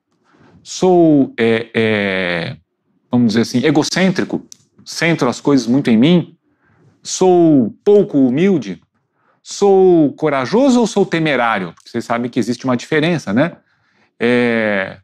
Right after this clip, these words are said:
tenho que ser corajoso, mas não tenho que ser temerário. O que que é temerário? Aquele que arrisca demais, né? Se coloca em risco. Então, nós temos que fazer essa autoanálise, tá? É, por quê?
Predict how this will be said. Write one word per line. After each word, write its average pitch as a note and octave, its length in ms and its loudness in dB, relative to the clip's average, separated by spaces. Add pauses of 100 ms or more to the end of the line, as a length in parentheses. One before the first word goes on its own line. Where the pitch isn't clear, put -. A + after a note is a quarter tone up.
(140)
tenho A#2+ 180 2
que - 80 -8
ser C#3+ 120 -2
corajoso, F3 600 2
mas B2 140 0
não C3 60 0
tenho D3 120 -2
que D3 60 -10
ser E3+ 140 -4
temerário. D#3 800 -2
O - 20 -8
que E3 80 -4
que E3 80 -2
é - 20 -6
temerário? D3 500 0
Aquele D3 180 -2
que D3 100 -8
arrisca C#3+ 520 -2
demais, A2+ 520 0
né? B2 220 -2 (260)
Se - 140 -20
coloca B2+ 320 0
em B2+ 40 -2
risco. A#2 400 0 (240)
Então, A3 240 -2 (200)
nós E3+ 100 -4
temos F#3 160 -2
que - 40 -20
fazer D#3+ 200 -4
essa E3 240 -4
autoanálise, C#3 800 -6 (540)
tá? G2+ 320 -4 (460)
É, D3+ 360 0
por A3 220 0
quê? G#2+ 420 -4